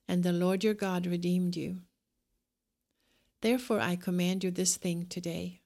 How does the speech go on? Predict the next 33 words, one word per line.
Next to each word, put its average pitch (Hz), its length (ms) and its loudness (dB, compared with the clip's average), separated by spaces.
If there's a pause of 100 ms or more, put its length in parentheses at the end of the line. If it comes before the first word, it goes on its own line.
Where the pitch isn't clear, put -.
(580)
It 180 160 -2
shall 226 240 0
be, 180 420 -2 (100)
if 180 240 -2
he 233 120 2
tells 220 520 -4
you, 110 200 -6 (580)
"I 175 200 0
will 196 160 2
not 180 320 0
go 180 240 -4
out 175 220 -4
from 180 240 -4
you," 175 280 -4 (260)
because 185 440 -2
he 226 100 0
loves 220 480 0
you - 340 -6
and 175 200 -2
your 180 100 0
house, - 600 -6 (540)
because 196 440 0
he 208 180 0
is 185 200 -2
well 247 240 -2
with 170 240 -6
you, 175 240 -6 (1120)
then 180 200 2
you 202 100 6
shall 220 220 0
take 180 320 -2
an 185 160 -4
awl 180 400 -2